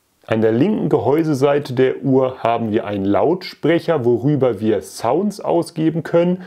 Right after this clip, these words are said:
Musik ausgeben können, aber natürlich auch beim Telefonieren dann den Anrufer hören können. Und darunter befindet sich das kleine Mikrofon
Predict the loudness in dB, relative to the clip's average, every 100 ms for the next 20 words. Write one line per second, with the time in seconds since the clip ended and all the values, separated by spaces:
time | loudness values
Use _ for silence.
0 | -10 -2 0 2 0 0 -2 -2 -2 -4
1 | -4 -2 -2 0 0 0 -2 -4 -2 0
2 | 0 0 -2 0 2 2 0 -4 0 0
3 | 0 -2 -2 -4 -4 0 2 2 0 0
4 | 2 0 0 -2 0 0 -2 -2 -4 -2
5 | -2 -2 -4 0 2 2 -2 0 0 0
6 | -2 -12 -20 -6 0 0 2 0 2 0
7 | 0 0 0 -2 -2 0 2 0 -2 -2
8 | -2 -2 -8 -4 -2 -2 -10 -2 0 0
9 | 0 -2 -2 -2 -2 -2 0 2 2 2